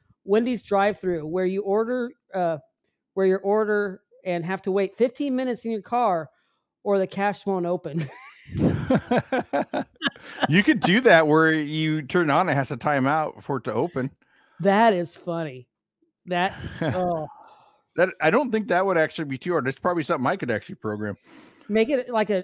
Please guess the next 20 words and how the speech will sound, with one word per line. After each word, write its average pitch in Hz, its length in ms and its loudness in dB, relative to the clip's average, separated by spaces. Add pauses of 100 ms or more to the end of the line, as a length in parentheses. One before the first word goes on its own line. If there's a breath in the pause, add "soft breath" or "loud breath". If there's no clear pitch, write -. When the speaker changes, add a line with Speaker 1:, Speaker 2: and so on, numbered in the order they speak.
Speaker 1:
it's 175 200 -8
a 190 80 -2
need 208 300 -4
service, 208 800 -2 (360)
need 214 220 -2
more 220 260 2
workers, 190 1160 -4 (180)
Speaker 2:
<laughs> - 500 -8
Speaker 1:
food 196 400 -2
supply 156 440 -8
or 139 80 -12
something 180 220 -6
like 170 140 -4
that. 156 200 -4
I 190 100 0
don't 196 100 2
know. 156 140 -4
Need 220 200 0
more 214 180 4
workers 190 520 0